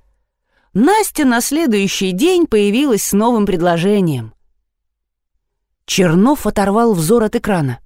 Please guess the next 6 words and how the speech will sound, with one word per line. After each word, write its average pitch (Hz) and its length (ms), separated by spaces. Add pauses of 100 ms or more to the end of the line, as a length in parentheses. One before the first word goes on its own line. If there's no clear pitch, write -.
(1600)
Лодка 180 540
волокордин? 151 960 (920)
Подобного 165 540
нет 202 280
в 240 60
интернете. 226 560